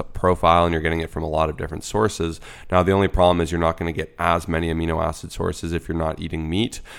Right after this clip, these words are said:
Um, and, you know, at the end of the day, that's okay. You just need to be extra on top of it and extra prepared and aware. Also, plant-based sources have less bioavailability from protein.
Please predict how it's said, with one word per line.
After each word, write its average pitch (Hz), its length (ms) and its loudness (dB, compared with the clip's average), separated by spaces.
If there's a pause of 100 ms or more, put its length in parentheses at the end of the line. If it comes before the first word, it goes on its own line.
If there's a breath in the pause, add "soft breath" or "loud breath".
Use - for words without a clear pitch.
(100)
Um, 80 240 0
and, 82 300 2
you 82 40 0
know, 82 120 2
at 82 100 -2
the 85 80 2
end 92 100 2
of 90 60 2
the 85 80 2
day, 85 80 4
that's 82 240 0
okay. 98 320 2
You 80 160 2
just - 140 -10
need 85 100 -2
to 82 80 -4
be 82 220 -8
extra 92 360 -2
on 82 160 -2
top 80 340 -4
of 82 120 -4
it 85 160 0
and - 140 -12
extra 82 280 -6
prepared 80 540 -2
and 80 100 -6
aware. 85 520 0 (320 loud breath)
Also, 101 320 4
plant-based 92 520 0
sources 85 420 -2
have 78 200 -4
less 82 220 -4
bioavailability 78 880 -2
from - 140 -10
protein. 87 560 -2